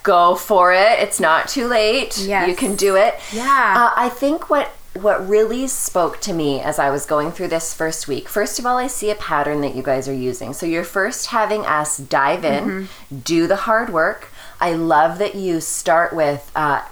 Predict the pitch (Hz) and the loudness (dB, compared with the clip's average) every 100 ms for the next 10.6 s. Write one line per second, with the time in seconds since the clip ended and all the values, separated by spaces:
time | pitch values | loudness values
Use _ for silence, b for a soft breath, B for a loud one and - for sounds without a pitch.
0 | - 139 165 180 226 226 - - - 220 | -10 -4 -2 0 -2 -4 -8 -10 -4 -4
1 | - 302 135 - 202 311 - - - 202 | -2 -4 -4 -4 -6 -6 -10 -14 -14 -12
2 | 151 165 165 196 - - 156 156 151 151 | -4 -2 0 -2 -4 -4 -2 -2 -2 -2
3 | 139 131 127 117 - - - 185 180 170 | -4 -4 -6 -6 -6 -12 -14 -8 -4 -2
4 | 160 160 - - 185 202 233 - - - | -2 -4 -8 -2 0 0 -2 -6 -6 -10
5 | B B 165 156 156 - - - 220 254 | B B -4 -4 -6 -12 -12 -2 2 2
6 | 277 262 262 - 190 175 170 147 151 147 | 2 2 0 -2 -4 -4 -4 -4 -4 -4
7 | - 156 180 208 226 214 - 170 156 143 | 0 2 2 0 -2 -4 -6 -4 -2 -4
8 | - 135 156 185 220 - 220 - 165 139 | -6 -10 0 2 2 -2 -8 -6 -6 -2
9 | 151 165 196 220 220 170 160 143 131 - | -2 -2 -2 -4 -4 -2 0 -2 -4 -8
10 | 143 139 135 131 131 - | -6 -4 -6 -6 -10 -10